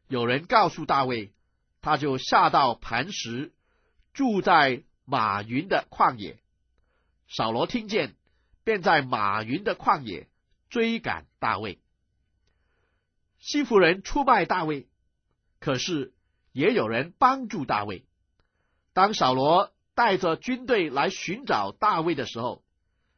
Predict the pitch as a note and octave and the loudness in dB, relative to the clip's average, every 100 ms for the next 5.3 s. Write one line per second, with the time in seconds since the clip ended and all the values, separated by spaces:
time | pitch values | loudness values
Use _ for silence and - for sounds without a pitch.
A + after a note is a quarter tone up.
0 | _ - - C#3 C#3 C#3 D3 C#3+ D#3+ _ | _ -10 -6 -6 -6 -6 -4 -4 -6 _
1 | _ _ _ C#3+ C#3 G#2+ G#2 G#2+ A#2 E3 | _ _ _ -2 0 0 -4 -6 -6 -10
2 | _ - B3 D#3 - D3+ - G#2+ G2 G2+ | _ -2 0 0 -4 -10 -6 -4 -4 -8
3 | - _ _ _ _ _ _ _ _ _ | -12 _ _ _ _ _ _ _ _ _
4 | - B3+ C4 F#3+ C4 G3 A#2+ C3+ G#3+ G3+ | -6 -2 0 2 0 0 -4 -2 2 2
5 | F#3+ D#3+ | 0 -8